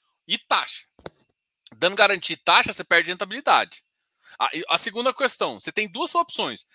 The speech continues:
Vender seu ativo, seus ativos ruins ou vender o único bom que você tem. O bom você ganha lucro, mas <laughs> você vende o único bom. Então, <laughs> e aí não faz sentido. Então, sei lá, você tá meio que, você tem que captar, bicho.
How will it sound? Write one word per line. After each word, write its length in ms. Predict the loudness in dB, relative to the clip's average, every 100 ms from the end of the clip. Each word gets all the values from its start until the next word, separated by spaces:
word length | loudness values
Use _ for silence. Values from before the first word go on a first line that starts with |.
| _
Vender 440 | 0 4 8 8 8
seu 120 | 6
ativo, 420 | 2 -2 -6 -12 _ _
seus 160 | -6 0
ativos 280 | 0 -2 -8
ruins 420 | -6 -6 -4 -6 _ -6
ou 100 | 0
vender 260 | 0 2 2
o 60 |
único 300 | 0 -6 -8
bom 220 | -4 -4
que 60 | -4
você 100 | -8
tem. 340 | -2 -4 -4 _ _
O 100 | -16
bom 240 | -2 0 2
você 140 | 0
ganha 260 | 0 0 0
lucro, 380 | -2 -6 -14 _ _ _ _
mas 320 | -8 -4 -6 -6 -18
<laughs> 160 | _ -18
você 280 | -12 -12 -6
vende 280 | -6 -6 -8
o 40 |
único 260 | -14 -12 -8
bom. 220 | -8 -8 _ _ -20 -20
Então, 200 | -16 -16
<laughs> 1080 | -16 -16 -12 -12 -14 _ _ _ -20 _ _ -2
e 100 | 0
aí 80 |
não 100 | 0
faz 180 | 2 2
sentido. 440 | 2 -2 -2 -4 -8 _ _ _ _ _ _ -20 _ _ _ _ _ _
Então, 520 | -18 -8 -2 -2 -2 -12 -14 -12
sei 140 | -4 4
lá, 180 | 6
você 120 | 4 4
tá 160 | 2
meio 220 | 2 -4
que, 220 | -4 -8 -12 _ _ _
você 160 | -4 0
tem 180 | 0
que 60 | 2
captar, 440 | 0 _ 4 4
bicho. 340 | 4 -4 -14